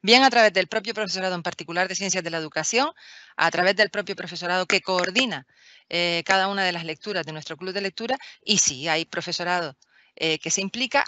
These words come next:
hay alumnado que viene de vez en cuando, pero mayoritariamente es un, es un público externo a la propia, a la propia universidad. En cualquier caso, no perdemos los ánimos, no perdemos las ganas y vamos a seguir intentando implicarles de una forma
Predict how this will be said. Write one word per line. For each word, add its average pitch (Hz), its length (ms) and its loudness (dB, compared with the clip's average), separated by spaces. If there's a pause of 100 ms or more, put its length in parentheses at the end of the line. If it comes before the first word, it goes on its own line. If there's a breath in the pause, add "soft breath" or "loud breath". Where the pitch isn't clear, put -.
hay 202 240 4
alumnado 175 480 -2
que 143 120 -10
viene 151 180 -8
de 160 60 -6
vez 180 100 -6
en 196 80 -8
cuando, 220 220 -2
pero 214 160 0
mayoritariamente 160 840 -4 (340 loud breath)
es 175 220 2
un, 156 760 -6
es 156 140 -4
un 156 260 -8
público 226 580 0 (340 loud breath)
externo 185 640 2 (100)
a 170 160 4
la 160 220 0
propia, 165 680 0
a 156 180 -4
la 151 140 0
propia 165 240 -6
universidad. 147 500 -4 (220 soft breath)
En 165 160 -4
cualquier 165 340 0
caso, 196 260 2
no 214 120 0
perdemos 160 420 -6
los 139 180 -8
ánimos, 190 280 -4
no 180 100 -4
perdemos 156 320 -4
las 143 160 -2
ganas 180 300 0 (440 loud breath)
y 214 360 8
vamos 185 260 4
a 214 60 0
seguir 202 240 0
intentando 180 440 -4
implicarles 180 540 -6
de 180 80 -10
una 175 160 -8
forma 170 480 -8